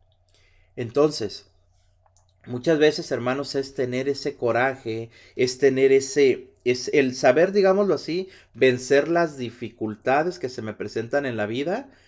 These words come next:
y que muchas veces, hermano mío, es más fácil irme por el camino corto, pero que ese camino corto me vaya a perderme. Yo prefiero, por medio de este fruto,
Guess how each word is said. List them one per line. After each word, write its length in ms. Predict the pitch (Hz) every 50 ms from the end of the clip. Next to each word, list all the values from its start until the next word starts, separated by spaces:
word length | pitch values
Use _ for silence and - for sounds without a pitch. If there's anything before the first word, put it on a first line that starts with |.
| _ _ _ _ _ _
y 140 | - 143 127
que 160 | - 127 117
muchas 400 | 113 123 131 127 - 175 175 165
veces, 320 | 170 165 160 165 165 -
hermano 320 | 156 139 139 139 143 151 151
mío, 220 | 151 147 156 165 - -
es 160 | 135 131 151
más 200 | 175 180 170 -
fácil 540 | - 180 160 160 156 - - 175 175 175 - - _ _ _
irme 300 | - 131 139 131 147 160
por 200 | 151 - 156 131
el 140 | 127 123 123
camino 920 | - 113 110 113 120 127 139 143 147 156 156 156 151 143 123 113 110 95 92 -
corto, 680 | - 147 143 156 170 165 - - 156 143 147 151 151 - _ _ _ _
pero 200 | 131 123 120 123
que 60 | -
ese 180 | 120 - - -
camino 340 | 143 127 127 127 135 135
corto 280 | 135 139 135 131 - 139
me 60 | 120
vaya 200 | 117 117 120 131
a 80 | 139 139
perderme. 600 | 127 113 110 110 127 135 151 170 196 233 254 - _ _ _ _ _ _ _
Yo 260 | 117 107 117 117 113
prefiero, 540 | - 156 165 170 - 160 156 156 156 151 151
por 140 | - 110 107
medio 260 | 110 120 127 143 151
de 80 | 147 143
este 220 | 139 - - 139
fruto, 500 | - - - 151 147 - 190 208 240 247